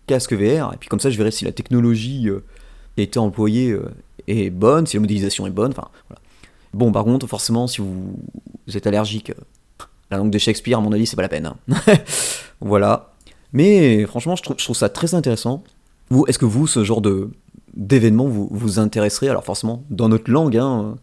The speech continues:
pour, euh, ceux qui ne parlent que français, mais, euh, ou dans une autre langue, hein. Mais voilà, est-ce que vous, c'est, c'est le genre de, d'événement, voilà, où on peut pas participer à distance, euh, et, enfin, qu'on ne peut pas, pardon,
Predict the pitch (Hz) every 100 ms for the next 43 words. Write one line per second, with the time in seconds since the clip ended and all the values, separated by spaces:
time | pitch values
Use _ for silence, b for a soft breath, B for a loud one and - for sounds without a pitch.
0 | _ - 98 95 98 - 107 - 95 92
1 | 92 101 95 101 95 - 107 110 113 160
2 | 214 b b b b - 120 131 110 98
3 | 98 101 - - _ - 107 104 104 104
4 | 104 107 208 190 131 147 131 107 98 -
5 | - - _ - _ _ - 110 - -
6 | 107 117 139 175 110 101 107 98 131 107
7 | 104 101 107 113 131 110 113 104 101 104
8 | 120 123 127 120 - - - 117 131 120
9 | 104 - 120 143 156 - 104 101 101 104
10 | 104 104 117 _ _ _ _ 113 139 131
11 | 107 110 131 107 127 127 127 139 117 113
12 | 113 107